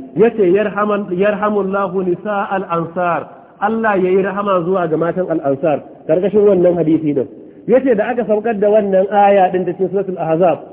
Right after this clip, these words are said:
ta cikin Suratul Nur, afwan, da muke magana, "Wa qul lil mu'minati yaghdudna min absarihinna," yace, "shakakna thiyabahunna fakhtamarna wujuhahunna." Sai suka tsatsaga zannuwansu,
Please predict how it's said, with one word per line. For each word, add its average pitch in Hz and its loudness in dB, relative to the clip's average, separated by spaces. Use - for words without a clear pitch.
ta 196 2
cikin 208 0
Suratul 214 0
Nur, 180 4
afwan, 170 0
da 165 0
muke 175 -2
magana, 156 -2
"Wa 170 0
qul 220 2
lil 190 4
mu'minati 180 0
yaghdudna 175 0
min 180 0
absarihinna," 190 0
yace, 220 4
"shakakna 208 2
thiyabahunna 196 4
fakhtamarna 202 0
wujuhahunna." 156 -2
Sai 220 0
suka 196 -8
tsatsaga 214 -2
zannuwansu, 190 -4